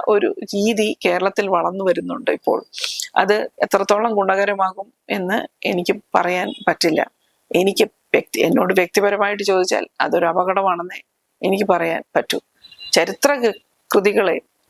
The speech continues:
ആ, കൃതികളെ അവരുടെ ചരിത്രത്തിലും അവരുടെ, ആ, അവരുടെ സാം-, ആ, ആ, അതുണ്ടായി വരുന്ന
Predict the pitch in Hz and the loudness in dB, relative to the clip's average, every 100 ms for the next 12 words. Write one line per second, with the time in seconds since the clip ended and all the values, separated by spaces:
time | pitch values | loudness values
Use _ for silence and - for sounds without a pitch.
0 | _ - 190 185 - 202 254 294 269 262 | _ 0 0 -2 0 2 4 4 2 0
1 | 180 220 233 247 208 185 - 214 208 175 | 0 0 0 0 0 -2 -4 -4 -2 -2
2 | - _ _ _ - 185 220 254 131 - | -4 _ _ _ 0 2 2 2 -2 -4
3 | _ - 180 151 - - 170 190 240 277 | _ 0 2 0 -2 0 0 0 0 0
4 | - 175 185 160 185 208 175 196 - 214 | 0 0 -2 0 0 0 0 0 0 0
5 | 233 240 277 294 254 226 208 | 0 2 0 2 0 0 -2